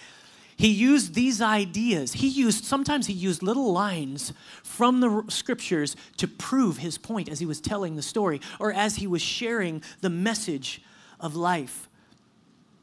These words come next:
Luke eleven thirty-eight says, "He replied, 'Blessed, rather, are those who hear the word of God and obey it.'" He believed every word. If Jesus could believe every word,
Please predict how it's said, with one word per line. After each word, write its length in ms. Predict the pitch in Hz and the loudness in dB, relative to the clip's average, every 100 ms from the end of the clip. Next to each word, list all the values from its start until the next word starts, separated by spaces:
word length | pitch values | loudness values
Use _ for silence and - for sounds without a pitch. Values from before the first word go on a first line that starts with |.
| _ _ _ _ - | _ _ _ _ 2
Luke 260 | 180 214 | 4 6
eleven 300 | 202 196 185 185 | 4 2 0 0
thirty-eight 300 | 190 180 160 | 2 2 0
says, 240 | 190 165 | -2 0
"He 100 | 220 | 0
replied, 380 | 202 220 196 147 | 2 2 2 2
'Blessed, 380 | 220 254 - - - _ | 0 0 -2 -12 -20 _
rather, 360 | 185 185 175 208 | 2 4 4 2
are 160 | 180 185 | 2 4
those 280 | 202 196 | 4 2
who 140 | - 180 | 0 -4
hear 380 | - 269 302 285 | -2 2 2 4
the 100 | 214 | 4
word 260 | 175 170 | 4 2
of 140 | 160 143 | -2 -4
God 500 | 151 139 143 143 147 - - _ | -4 -2 -2 -4 -8 -16 -20 _
and 580 | 175 180 185 185 185 185 185 - - - | -4 0 0 0 -2 -2 -6 -18 -14 -4
obey 500 | 170 143 135 175 165 | -4 -4 -4 0 0
it.'" 160 | 135 - - | -4 -10 -8
He 160 | - | -4
believed 580 | 214 175 170 190 202 208 - | 0 0 0 -2 -2 -6 -10
every 440 | 160 147 160 170 | -8 -6 -4 -4
word. 460 | 165 180 185 147 127 - - | -2 2 2 0 -6 -12 -10
If 160 | 165 | -8
Jesus 420 | 143 196 240 214 - | -4 0 0 0 -2
could 180 | 190 | -4
believe 280 | 151 175 170 | -2 -2 -2
every 180 | 165 170 | -2 -4
word, 320 | 165 165 160 | -2 -2 -4